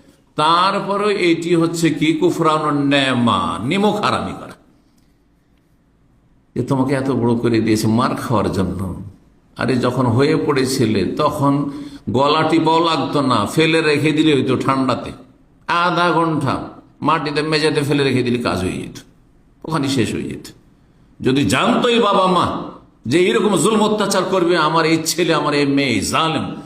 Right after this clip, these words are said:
বাড়ি থেকে আমাকে বের করে দিবে, আমাকে মারধর করবে, তাহলে তখন গলা টিপে শেষ করে দিত, মায়ের পেট থেকে আবর্ষণ করে দিত, বাচ্চা নষ্ট করে দিত। আল্লাহ জানতে দেননি,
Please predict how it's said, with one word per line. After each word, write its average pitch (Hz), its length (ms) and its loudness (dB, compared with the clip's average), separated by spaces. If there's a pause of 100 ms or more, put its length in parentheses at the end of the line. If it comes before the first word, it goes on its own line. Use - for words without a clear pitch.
(120)
বাড়ি 147 220 0
থেকে 165 140 -2
আমাকে 151 200 0
বের 156 220 0
করে 156 200 -2
দিবে, 123 260 -2 (680)
আমাকে 156 420 0
মারধর 151 540 0
করবে, 123 320 0 (600)
তাহলে 156 280 0
তখন 151 260 -2
গলা 131 320 0
টিপে 123 600 -2 (640)
শেষ - 240 -4
করে 82 200 -4
দিত, 73 240 -10 (880)
মায়ের 151 380 2
পেট 160 260 0
থেকে 160 160 4
আবর্ষণ 139 460 0
করে 110 180 0
দিত, 92 220 -4
বাচ্চা 110 260 -2
নষ্ট 98 260 -4
করে - 200 -10
দিত। 71 200 -18 (1200)
আল্লাহ 110 220 0
জানতে 104 380 0
দেননি, 92 460 -4